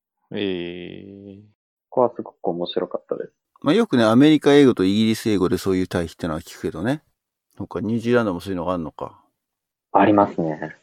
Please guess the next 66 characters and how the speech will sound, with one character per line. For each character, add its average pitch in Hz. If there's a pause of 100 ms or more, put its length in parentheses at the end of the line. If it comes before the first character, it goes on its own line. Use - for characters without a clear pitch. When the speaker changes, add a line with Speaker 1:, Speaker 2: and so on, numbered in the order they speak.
(460)
Speaker 2:
面 98
白 98
か -
っ -
た -
で -
す。 - (960)
ニ 127
ュ -
ー -
ジ 160
ー -
ラ 151
ン 139
ド、 110
あ 127
と 120
は、 98 (320)
な 113
ん 101
て -
い -
う -
ん -
で -
す -
か 85
ね、 78
マ 156
オ 175
リ 120
の 101
文 110
化 95
と -
か 95
に 92
触 104
れ 104
る 104
こ 110
と 107
も 98
で 92
き -
る 90
の 76
で、 80 (500)
Speaker 3:
ん？ 127 (880)
Speaker 2:
え 95
っ -
と、 -
マ 110
オ 143
リ 156
族、 -
現 117
地 92
の 82
マ 104
オ 113
リ 82
で 78
し -
た -
っ -